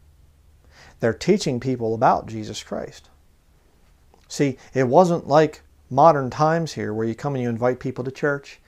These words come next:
knock on their door, and they come to the church and, or come to the door and they say, Hey, we'd like to come to our church. Here's a,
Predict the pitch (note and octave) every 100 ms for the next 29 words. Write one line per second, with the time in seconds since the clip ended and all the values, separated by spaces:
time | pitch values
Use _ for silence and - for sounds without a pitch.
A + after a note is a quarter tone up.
0 | - - _ A2 A#2+ C3+ C3+ C#3 C#3 C#3
1 | C3 B2 C3+ C3 B2 A#2+ - C#3 - A#2
2 | F#2 A#2+ - _ - C3+ A#2+ B2 B2 B2+
3 | A#2 A#2 A2 B2+ A#2 - - - _ C#3
4 | C#3 C#3+ C#3 - D3 C3+ C#3 F#3 A3 -
5 | B2 B2+